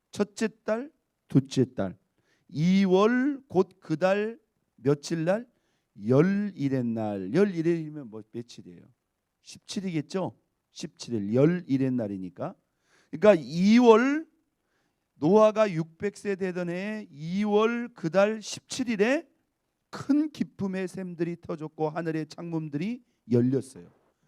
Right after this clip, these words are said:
그러니까 이때부터 비가 내리기 시작한 거예요. 그렇죠? 그리고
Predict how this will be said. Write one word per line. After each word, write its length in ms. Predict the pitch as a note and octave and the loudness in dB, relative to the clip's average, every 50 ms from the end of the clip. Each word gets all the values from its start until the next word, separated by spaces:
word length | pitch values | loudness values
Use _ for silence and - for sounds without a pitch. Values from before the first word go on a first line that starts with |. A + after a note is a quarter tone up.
| _ _ | _ _
그러니까 200 | - E3 E3 E3+ | -6 -6 -6 -4
이때부터 300 | - A#3+ A#3 G3 - A3 | -6 -8 -8 -6 -6 -6
비가 300 | - - F3 E3 F#3 F#3 | -6 -6 -2 0 0 2
내리기 280 | D3+ D3 D3+ D3+ D#3 | 2 0 0 -2 -4
시작한 420 | D3 - - F#3 F3 D#3 C#3+ B2 G#2+ | -6 -6 -6 -6 -4 -4 -6 -8 -8
거예요. 300 | G#2 G2 F#2 F2 F2 - _ _ _ _ _ _ _ _ _ _ _ _ _ _ _ _ _ _ _ | -10 -12 -14 -14 -16 -20 _ _ _ _ _ _ _ _ _ _ _ _ _ _ _ _ _ _ _
그렇죠? 400 | _ D3+ D#3 D3 F#3+ A#3 D4 - - _ _ _ _ _ _ _ _ _ _ _ _ _ _ _ _ _ _ _ _ _ _ _ _ _ _ _ _ _ _ _ _ _ _ _ _ _ _ _ _ _ _ | _ 2 4 4 4 2 2 0 -8 _ _ _ _ _ _ _ _ _ _ _ _ _ _ _ _ _ _ _ _ _ _ _ _ _ _ _ _ _ _ _ _ _ _ _ _ _ _ _ _ _ _
그리고 880 | - - G3 A3+ B3 F#3+ A#3+ B3 B3 A#3+ A3+ G3+ F3+ D3 A#2+ - - | 2 6 8 10 10 10 8 8 8 8 8 8 6 4 0 -4 -10